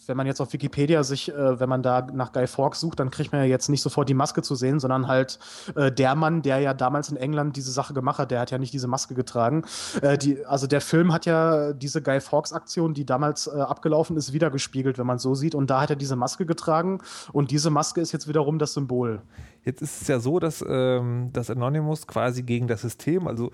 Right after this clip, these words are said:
Speaker 2: auf den, auf den Nenner, äh, haben wir es ja vielleicht doch schon gebracht, ist. Jetzt ist diese Maske, ähm, ja, also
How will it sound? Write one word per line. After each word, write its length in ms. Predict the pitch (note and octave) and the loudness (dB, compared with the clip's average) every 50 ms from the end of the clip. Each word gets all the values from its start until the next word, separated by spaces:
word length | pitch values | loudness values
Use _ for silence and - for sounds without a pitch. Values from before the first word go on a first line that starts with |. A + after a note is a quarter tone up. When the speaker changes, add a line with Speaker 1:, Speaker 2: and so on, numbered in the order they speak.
| - - - - _ - | -10 -20 -20 -20 _ -10
Speaker 2:
auf 160 | - - - | -10 -10 -6
den, 400 | - C3 B2+ B2+ C3 B2+ B2 - | -4 -2 0 0 0 -2 -4 -6
auf 120 | - A2+ - | -8 -10 -6
den 220 | - B2+ B2 B2 | -4 -4 -2 0
Nenner, 380 | A#2 A2+ A#2 B2+ B2+ B2+ B2 - | 0 0 0 0 2 0 0 0
äh, 200 | A#2+ A#2+ A#2+ A2+ | 0 -2 -2 -4
haben 140 | A2 B2+ C3 | -4 -4 -2
wir 40 | C3 | -2
es 80 | B2 | -4
ja 40 | B2+ | -4
vielleicht 220 | A#2 - A#2+ A#2 - | -4 -6 -6 -4 -4
doch 100 | C3+ - | -6 -6
schon 160 | - C#3 B2+ | -4 -4 -4
gebracht, 300 | A#2+ A2+ A#2+ C3 D3+ - | -4 -2 -4 -4 -4 -4
ist. 180 | - D#3 - - - - - - - - | -8 -8 -10 -12 -20 -20 -20 -16 -8 -4
Jetzt 140 | C3+ B2 - | -4 -4 -4
ist 160 | E3 - - | -6 -6 -4
diese 180 | D#3 C3+ B2+ | -4 -2 0
Maske, 680 | A2+ A2 B2 F3 A#3 - - - D3 D3 F3 G3+ A#3+ B3 _ - - - - _ _ _ | 0 2 2 2 2 0 -2 -2 0 2 2 2 -2 -4 _ -20 -20 -20 -20 _ _ _
ähm, 300 | - C#3 C#3+ C#3+ C#3+ C#3 - _ - | 0 0 2 2 0 -4 -6 _ -6
ja, 300 | D#3+ D3 C#3 C#3 D3 - - _ - | -2 0 2 2 0 0 -4 _ -4
also 220 | - C#3 B2 C3+ | -4 -2 -2 -4